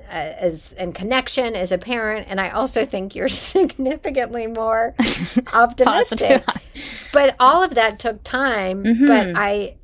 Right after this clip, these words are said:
Speaker 2: It still takes
Speaker 1: I
Speaker 2: time. It still is a, it's something I work towards.
Speaker 1: No, I was just saying, I see your transformation. I want you to know that I see it. And, um,
Speaker 2: Yes.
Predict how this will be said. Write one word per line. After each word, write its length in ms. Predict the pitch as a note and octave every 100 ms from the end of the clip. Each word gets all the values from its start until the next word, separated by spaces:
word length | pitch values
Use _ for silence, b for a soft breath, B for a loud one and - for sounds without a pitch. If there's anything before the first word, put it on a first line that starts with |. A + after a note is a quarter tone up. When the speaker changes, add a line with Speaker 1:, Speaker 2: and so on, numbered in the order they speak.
| -
Speaker 2:
It 80 | -
still 180 | A3+ G#3
takes 260 | A#3+ G3
Speaker 1:
I 20 |
Speaker 2:
time. 340 | G3+ D#3+ C#3 - -
It 100 | F#3
still 380 | - - B3 B3+
is 160 | G#3
a, 160 | F#3+ E3+ -
it's 200 | - -
something 320 | F3+ - F3+
I 120 | E3+
work 260 | E3 E3 -
towards. 420 | E3+ D#3+ E3+ - -
Speaker 1:
No, 180 | E4+ F4+
I 140 | C#4
was 120 | D4 -
just 220 | D4+ -
saying, 720 | C#4+ C4+ C4 A#3+ A3+ A3 G#3+ -
I 120 | A3
see 200 | G#3+ A#3
your 160 | G#3 G3+
transformation. 760 | G#3+ F#3+ F3+ F3+ F3+ F3 D#3+
I 80 | D#3
want 240 | D#3+ E3+ F3
you 80 |
to 100 | E3+
know 220 | E3 D#3+ D#3
that 180 | E3
I 120 | D#3 D#3
see 280 | - F#3+ A#3+
it. 240 | B3+ - -
And, 300 | F#3+ F3 F3
um, 220 | E3 E3
Speaker 2:
Yes. 180 | E3